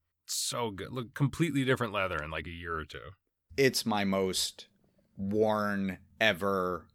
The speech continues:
Speaker 2: heeled Viberg, for sure.
Speaker 1: All right, so you kinda just picked two, but I'll let you get away with it.
Speaker 2: You know, you brought Ticho into it. Wedge hater, I had to give him a selection, too. So, you know, it's one for each of you.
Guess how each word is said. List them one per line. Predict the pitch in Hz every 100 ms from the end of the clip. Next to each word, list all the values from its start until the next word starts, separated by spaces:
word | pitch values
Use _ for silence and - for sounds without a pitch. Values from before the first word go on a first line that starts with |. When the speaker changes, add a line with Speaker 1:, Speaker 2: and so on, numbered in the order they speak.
| _
Speaker 2:
heeled | - 117 110 90 -
Viberg, | 80 - 52 -
for | - -
sure. | - - - - - -
Speaker 1:
All | 120
right, | 98 80
so | -
you | 98
kinda | 85 120 117
just | 110 -
picked | 98 87
two, | - 85
but | 87
I'll | 87
let | 82
you | 82
get | 82
away | 78 76
with | 76 85
it. | - _ _ -
Speaker 2:
You | 175
know, | 123
you | 101 107
brought | 123 127 120 117 - _ - - _
Ticho | - 143 - 107 92
into | 90 82 90 87
it. | 85 - _ _ _ _
Wedge | 110 120 113 -
hater, | 92 90 87
I | 85
had | 98 104
to |
give | 92 92 76
him | 87 82
a |
selection, | 78 - - - - -
too. | - - -
So, | - 76 - -
you | - 90
know, | 55 -
it's | - 120
one | 156 151
for | 120
each | 117 117 -
of |
you. | -